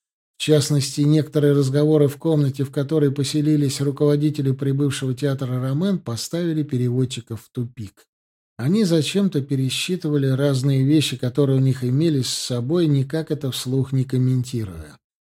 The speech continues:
Поэтому трудно было понять, к примеру, зачем один из них привез с собой два фотоаппарата, а другой целых три.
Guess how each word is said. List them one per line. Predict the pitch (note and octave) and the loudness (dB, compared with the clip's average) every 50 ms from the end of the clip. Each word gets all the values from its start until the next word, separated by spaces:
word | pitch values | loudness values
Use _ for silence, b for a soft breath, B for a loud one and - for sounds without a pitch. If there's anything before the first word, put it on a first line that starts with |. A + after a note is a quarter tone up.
| _ _ _ - | _ _ _ -8
Поэтому | - A#2 A#2+ A2+ B2+ C3 C3 | -4 -4 -2 0 0 0 0
трудно | A#2 C#3+ D3+ E3 D3 C3+ C3 | 2 2 2 2 2 2 2
было | A#2+ B2 B2+ A#2+ | 2 0 -2 -2
понять, | A2+ A#2+ A#2+ B2+ C#3+ D#3 D3+ C3+ - | -2 -2 -2 0 2 2 2 0 -2
к | - | -6
примеру, | - C3 C3 C3+ C#3+ D3+ D3+ C#3+ | -6 -2 0 0 2 2 2 2
зачем | C#3 B2+ C3+ C3 - - D3+ D3+ C#3+ C#3 | 2 2 0 0 0 0 0 0 2 2
один | C3 C3 C3 D3+ D#3+ D3+ | 0 0 2 2 2 4
из | C#3+ C3 A#2 A#2+ | 2 2 2 0
них | C3 C3 A#2+ - | 0 -2 -2 -2
привез | - C3+ C3 C3+ C3+ C3+ C3+ C3 | -4 -2 0 2 2 2 2 0
с | - - - | -2 -4 -6
собой | - B2+ A#2+ A2+ A#2+ A2+ A2 | -6 -6 -4 -4 -4 -6 -6
два | G#2 A2+ B2+ D#3 F3+ D#3+ | -6 -2 -2 0 0 0
фотоаппарата, | - D#3 D3 D#3 D3+ C#3+ C#3+ D3+ D3 D#3 D#3 D3+ C#3 C#3+ | -2 -2 -2 -2 -2 -2 -2 -2 0 0 0 0 0 0
а | C3 | -2
другой | A#2+ C3 C3 B2+ A#2+ C3 C#3 C#3 | 0 0 0 0 0 2 0 0
целых | C3+ C3+ - B2+ B2 A#2+ A#2 A2 - _ | 0 -2 -4 -4 -4 -4 -6 -8 -10 _
три. | - A2+ A2 G#2 F#2 D2+ | -8 -6 -6 -6 -10 -12